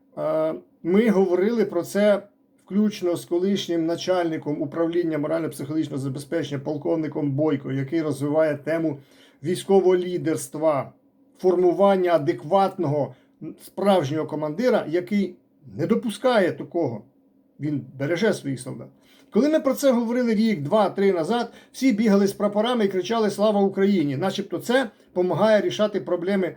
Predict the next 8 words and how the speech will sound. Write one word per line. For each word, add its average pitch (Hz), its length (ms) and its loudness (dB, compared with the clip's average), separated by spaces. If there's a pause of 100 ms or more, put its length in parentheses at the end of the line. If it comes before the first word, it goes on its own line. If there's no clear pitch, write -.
(140)
С 175 180 0
З 143 160 -2
Ч, 233 360 4 (760)
наркоманії, 202 760 4
ігроманії 214 960 4 (480)
в, 135 120 -10
в 202 240 0
армії, 196 480 2